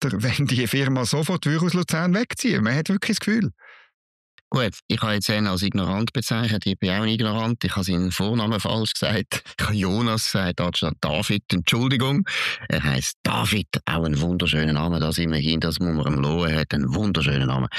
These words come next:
Speaker 2: Gut, aber sonst, äh, eben, es ist irgendwo schizophren. Also die Linken geben unglaublich viel Geld aus. Und wenn wir dann irgendwie Gelegenheiten <laughs> haben, dass wir können, die Einnahmen machen, ist es auch wieder nicht recht. Ich weiss gar nicht, was ihr wollt. Was wollt ihr eigentlich? Dass wir einfach am Schluss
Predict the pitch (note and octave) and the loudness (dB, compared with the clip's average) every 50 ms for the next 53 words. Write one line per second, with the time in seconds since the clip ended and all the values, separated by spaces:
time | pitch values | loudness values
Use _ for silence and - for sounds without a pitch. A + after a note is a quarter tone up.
0 | - - - - - C3+ C3+ G#2 D#2+ - - - G#2+ A2 F#2+ G#2 F#2 F#2+ - - | -4 -6 -4 -4 -2 0 0 0 -2 -4 -4 -4 -2 -2 0 -2 -2 -4 -4 -6
1 | - - - - - G2 G#2 G2+ - - - - E2+ F2+ F2+ F2+ D2 G1+ G1+ G1+ | -8 -6 -4 -2 0 0 2 2 2 4 4 2 2 2 2 2 0 0 -2 0
2 | - G#2+ F#2 D#2+ - - F#2 F2 - G#2+ G#2 - A2+ G#2+ A#2 A2+ G2+ F#2+ G2+ G#2 | 0 0 0 0 0 0 -2 0 0 2 2 2 2 2 2 2 0 0 0 0
3 | G2 - - F2 - G2+ G2 G2+ E2 C#2 C#2+ E2 E2+ F2+ F2+ F#2+ G#2+ A2+ A#2 - | 0 0 0 0 0 2 2 2 2 2 0 0 0 0 0 2 0 0 0 0
4 | G#2 - G2 F#2+ F#2 - - - - C3 A#2+ G2+ G#2+ G#2 F#2+ F#2+ - - F#2+ F2 | 0 0 0 0 0 -2 -2 -2 0 0 0 0 0 0 -2 -2 -2 -2 0 0
5 | E2 F2+ E2 D#2+ D#2+ D2+ - - - B2 C#3 G#3 - - - - - - - - | 0 0 0 0 0 -2 -2 0 0 2 2 2 0 0 -4 -6 -8 -10 -8 -4
6 | - - G2+ G#2 A2 G#2 G#2+ F#2+ G#2+ G#2 G#2+ A2+ A2 A2 G#2 G2+ G2 F2 G#2+ G#2+ | -2 0 0 2 0 0 0 0 0 0 0 0 0 0 0 0 0 0 0 0
7 | A#2 C3+ B2+ A#2+ A#2 A2+ C3+ C#3 - D3 C3+ C#3 C3+ A2+ A#2 A2 - G2 F#2+ - | 0 0 0 0 0 0 0 0 0 2 2 2 2 2 0 0 0 0 0 0
8 | F#2+ E2+ - C3+ B2+ A#2+ G2+ F2 - - G#2+ G2+ F2+ F2 E2+ E2+ E2+ D#2+ D2+ E2 | 0 0 0 0 0 0 0 -2 0 0 0 2 2 2 0 0 0 0 0 0
9 | G2 - - E2 - A2 - - D3+ F#3+ F3+ C#3 A#2+ A2 G2+ E2+ D#2 E2+ D2 C#2 | 0 0 0 0 0 0 0 2 2 2 2 2 2 2 2 2 0 0 0 -2
10 | - - - - - F2 F2 - E2+ E2+ D#2+ D2 D2+ C#2+ E2 D#2+ D2+ - B2+ D3+ | -2 -4 -4 -2 -2 -2 -2 0 0 0 0 0 0 0 0 0 2 2 2 2
11 | B2 - - - - - - G3+ - - A#2+ D#3 F#3+ F3 D3 C3+ D3 D3 C3 - | 0 0 -2 -6 -8 -6 -6 -4 -2 0 0 2 2 2 2 2 0 0 0 0
12 | D2 C#2+ - D2 C#2+ - - - - B2+ G#2+ - A2 F2 E2+ F#2 F2+ - E2 D#2 | -2 0 0 -2 -2 -2 -4 -4 -2 -2 0 0 0 0 0 0 -2 -2 -2 -2
13 | D#2 D2 - F#2 G2 G2+ - | 0 0 0 0 0 0 -2